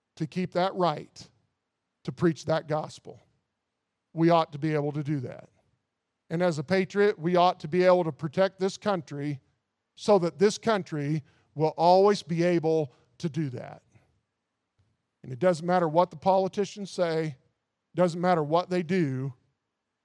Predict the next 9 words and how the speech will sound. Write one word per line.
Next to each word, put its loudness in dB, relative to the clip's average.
we -2
will 4
stand -6
on -8
the -8
gospel -8
of -2
Jesus -8
Christ. -12